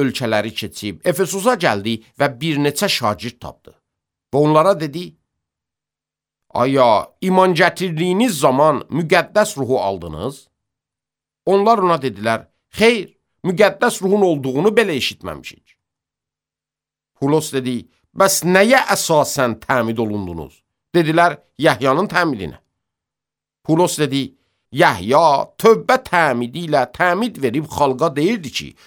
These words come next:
özündən sonra gələnə iman gətirsinlər, yəni İsa'ya." Bunu eşidən vaxt onlar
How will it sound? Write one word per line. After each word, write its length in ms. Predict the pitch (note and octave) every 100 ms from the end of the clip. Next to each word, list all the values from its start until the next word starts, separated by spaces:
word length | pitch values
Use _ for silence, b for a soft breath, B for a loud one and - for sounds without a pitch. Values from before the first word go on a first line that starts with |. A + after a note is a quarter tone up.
| b
özündən 600 | A#3+ E3+ G3+ F#3+ F3+ F3+
sonra 380 | D3 F3 E3+ D#3+
gələnə 460 | D3 D3+ C#3+ G3 A#3
iman 240 | A#3 A3
gətirsinlər, 680 | F3 D#3 B2+ - A2 F#2 - _
yəni 200 | C3+ D#3+
İsa'ya." 520 | D#3+ D#3 - C#3+ F#3 E3 - _ _ _ _ _ _ _ _ _ _ _ _ _ _ _ _ _ _
Bunu 140 | A#2 A2
eşidən 420 | A2+ - G2+ A#2+ G#2+
vaxt 240 | G2+ - _
onlar 460 | A2 G#2 G#2 -